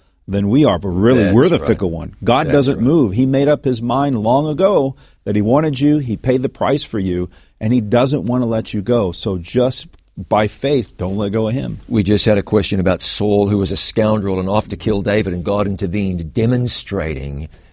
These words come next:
Speaker 2: that God was still interested in nasty old Saul.
Speaker 1: That's right.
Speaker 2: So you accept Jesus and believe. If you have a question for us, would you do me a favor and email it to us, line upon line at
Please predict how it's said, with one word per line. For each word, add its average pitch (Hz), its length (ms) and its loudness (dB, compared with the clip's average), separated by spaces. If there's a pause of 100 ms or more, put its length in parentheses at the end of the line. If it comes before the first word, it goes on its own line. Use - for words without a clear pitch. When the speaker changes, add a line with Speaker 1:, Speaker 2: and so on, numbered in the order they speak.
(120)
Speaker 2:
that - 200 -8
God 92 200 -2
was 87 140 -8
still 95 200 -4
interested 92 460 -6
in 73 260 -8
nasty 92 640 -6
old 85 240 -8
Saul. - 480 -10
Speaker 1:
That's - 300 -10
right. - 220 -18
Speaker 2:
So - 80 -10
you 87 160 -2
accept 98 340 -4
Jesus 123 560 -4 (800)
and 98 580 -2 (440)
believe. 71 640 -6 (460)
If 113 120 -2
you 226 80 4
have 254 80 0
a 220 40 0
question 180 400 0
for 135 220 2
us, - 300 -2 (140)
would 156 160 -4
you 110 60 -4
do 113 120 0
me 104 120 0
a 95 60 -2
favor 107 460 -2 (160)
and 110 320 -6
email 104 380 0
it - 220 -10 (100)
to 95 200 -4
us, 95 380 -4
line 98 300 -2
upon 95 300 -4
line 98 380 -4
at 92 160 -8